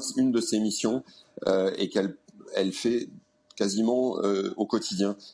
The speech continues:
Et là, on est exactement dans, dans, dans ce cas de figure. Donc, il faut, euh, la communication, malheureusement, elle, elle est aussi sur les plateaux de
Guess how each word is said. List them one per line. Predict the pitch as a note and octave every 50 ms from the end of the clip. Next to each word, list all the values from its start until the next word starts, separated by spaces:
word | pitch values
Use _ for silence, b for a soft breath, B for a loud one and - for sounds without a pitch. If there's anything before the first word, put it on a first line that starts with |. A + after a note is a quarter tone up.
| B B
Et | - F2
là, | F2 G2+ A#2+ C3+
on | C#3 A2+ G2+ G2
est | G2+ G2+ -
exactement | G#2 F2+ F2 A2+ A2 - - G#2+ G#2 G#2+ B2 C#3+
dans, | C3 G#2+ G2+ F#2+ -
dans, | - G2 G2 G2 F#2+ G2
dans | G2 F#2+ F#2+
ce | - - G2+
cas | F#2 - G#2
de | G2
figure. | - - A2 A2+ C#3 C3+ A2
Donc, | F#2+ F#2 F2+ - -
il | F#2+
faut, | - - G2 G2 F#2+ B B B B B B - -
euh, | - G1+ G1+ G1+ G1+
la | - F2+
communication, | E2+ - G2+ F#2+ G2 G2 F#2+ G#2+ G2+ - C#3+ C3
malheureusement, | A2 G2 G2 F#2 F#2+ G#2 G2+ A#2 B2+ B2+ B2 A#2+ G#2+
elle, | F2 E2+ - -
elle | F2+ F2+ F#2+ F#2+
est |
aussi | G2 G2+ G#2 - - A#2+
sur | - - G2+
les | G2 F#2+
plateaux | F2 - G2+ - - G2+
de | F#2